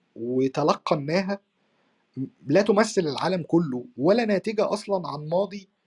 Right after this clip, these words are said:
آه، إحنا فهمناه. يعني أنت عندك عوامل كتيرة جدًا بتأثر على المعرفة اللي موجودة في دماغك، أنت عندك انحياز،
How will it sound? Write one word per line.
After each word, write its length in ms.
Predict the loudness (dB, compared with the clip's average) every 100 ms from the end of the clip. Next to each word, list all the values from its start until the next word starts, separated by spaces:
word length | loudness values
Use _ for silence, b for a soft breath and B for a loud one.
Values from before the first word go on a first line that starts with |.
| _ _ _ _ _ _ _ -8
آه، 440 | -6 -4 -6 -10 -16 _ -4
إحنا 420 | -2 0 0 -2 _ _ _ _
فهمناه. 600 | -6 -4 -2 -2 0 -2 -4 _ _ _ _ _ B B B
يعني 300 | -4 -4 -4
أنت 140 | -4 -2
عندك 460 | -2 0 -2 -4
عوامل 340 | -6 -4 -4 -6
كتيرة 260 | -8 -8
جدًا 260 | -6 -6 -8
بتأثر 500 | -8 -8 -8 -6 -6
على 140 | -4
المعرفة 360 | -8 -6 -8 -6
اللي 120 | -6
موجودة 220 | -2 -2
في 120 | -2 -2
دماغك، 380 | -4 -6 -10 -12
أنت 120 | -6
عندك 460 | -4 -2 -4 -4 -8
انحياز، 600 | -8 -4 0 0 -2 -12